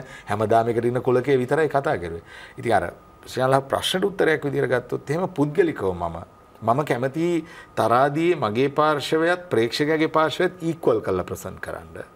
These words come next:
හැබැයි මම යම් ආකාරයක නිර්මාණයක් කෙරුවොත් මමයි ඒගොල්ල-, ඒගොල්ලන්ට මේක මට කමියුනිකේට් කරගන්න බැහැයි කියලා මං අනිවාර්යයෙන්ම ෆෙස්ටිවල් එකක,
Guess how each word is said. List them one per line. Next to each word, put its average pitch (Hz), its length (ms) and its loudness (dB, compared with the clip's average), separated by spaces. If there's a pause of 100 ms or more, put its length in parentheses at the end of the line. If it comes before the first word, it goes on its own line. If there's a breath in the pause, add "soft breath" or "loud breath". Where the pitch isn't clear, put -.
(460 loud breath)
හැබැයි 123 280 2
මම 104 240 -2
යම් 107 300 2
ආකාරයක 170 480 2
නිර්මාණයක් 147 580 0
කෙරුවොත් 151 380 2 (300)
මමයි 120 380 0
ඒගොල්ල-, 147 560 2
ඒගොල්ලන්ට 139 520 0
මේක 123 220 -4 (560 loud breath)
මට 113 180 -4
කමියුනිකේට් 147 480 0
කරගන්න 139 320 0
බැහැයි 139 320 2
කියලා 107 300 -2 (240 loud breath)
මං 107 200 -4
අනිවාර්යයෙන්ම 110 520 -2
ෆෙස්ටිවල් 107 440 -6
එකක, 107 100 -8